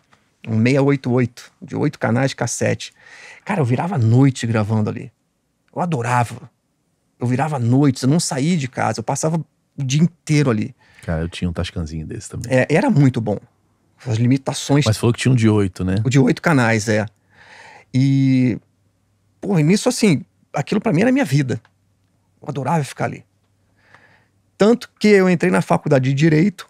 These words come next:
Speaker 1: isso em noventa e um, fiz um ano, pô, os trancos e barrancos, mas com a minha banda,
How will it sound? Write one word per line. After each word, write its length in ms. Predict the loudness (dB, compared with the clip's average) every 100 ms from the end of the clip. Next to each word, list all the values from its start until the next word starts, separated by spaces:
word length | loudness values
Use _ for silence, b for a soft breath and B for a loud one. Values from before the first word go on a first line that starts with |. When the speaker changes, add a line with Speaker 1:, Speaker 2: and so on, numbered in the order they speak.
| -12
Speaker 1:
isso 280 | -8 -6 0
em 40 |
noventa 840 | 2 2 0 -4 0 0 -2 _ -2
e 60 |
um, 340 | 0 2 2 0 _ _ _ _ _ _ _ _
fiz 380 | -20 -6 -2 0
um 120 | 2
ano, 400 | 4 2 2 0 -4 _ _ _ _ _ -12
pô, 220 | -12 -12 _ _
os 160 | -20
trancos 400 | -10 -2 -2 -2
e 40 | -2
barrancos, 500 | -2 0 0 0 -2
mas 220 | -2 -2
com 160 | -2 0
a 20 |
minha 160 | 2
banda, 420 | 2 2 4 2